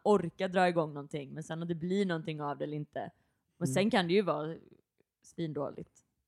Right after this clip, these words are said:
Speaker 1: Såklart, många gånger.
Speaker 2: Sant.
Speaker 1: Men
Speaker 2: Kan
Speaker 1: jag menar, om, för att det, det finns ju de, precis som du sa, att så här, man, att man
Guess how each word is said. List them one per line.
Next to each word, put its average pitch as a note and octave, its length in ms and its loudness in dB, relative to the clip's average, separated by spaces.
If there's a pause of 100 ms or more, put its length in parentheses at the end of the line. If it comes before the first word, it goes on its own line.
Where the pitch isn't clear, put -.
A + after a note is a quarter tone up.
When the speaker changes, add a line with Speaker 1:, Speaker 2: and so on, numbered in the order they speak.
(180)
Speaker 1:
Såklart, E3+ 480 0 (360)
många E3 240 -2
gånger. C#3+ 340 -10 (200)
Speaker 2:
Sant. B2 340 -2 (240)
Speaker 1:
Men G3 120 4
Speaker 2:
Kan F#3 100 10
Speaker 1:
jag G3 100 4
menar, F#3 240 4
om, G#3 160 4
för - 120 0
att G#3 100 2
det, G3+ 120 4
det G#3+ 220 2
finns C4 300 -2
ju - 40 6
de, F3 160 2
precis G3 220 -2
som F#3 160 0
du A3+ 160 4
sa, D3 200 0
att D#3 100 -4
så E3 60 -4
här, D3 80 0
man, E3 160 -2
att F3 100 -6
man F3 120 -2